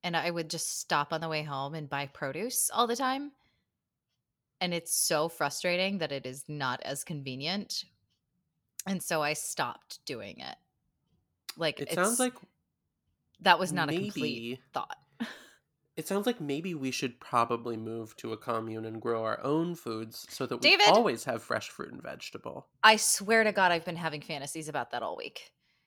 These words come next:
Speaker 2: All week long.
Speaker 1: Just living in our own little place.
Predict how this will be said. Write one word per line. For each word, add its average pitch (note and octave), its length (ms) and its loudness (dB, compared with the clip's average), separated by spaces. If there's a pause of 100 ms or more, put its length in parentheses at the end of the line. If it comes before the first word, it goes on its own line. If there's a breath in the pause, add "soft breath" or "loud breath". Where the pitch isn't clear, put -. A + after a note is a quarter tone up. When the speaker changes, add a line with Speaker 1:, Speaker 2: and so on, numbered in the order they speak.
(240)
Speaker 2:
All D3+ 240 12
week A#2 180 0
long. - 280 -6 (340)
Speaker 1:
Just F#3 200 -6
living G3 520 2
in - 160 -2
our F3 180 2
own F#3 420 0 (120)
little D#3+ 300 -2
place. - 540 -4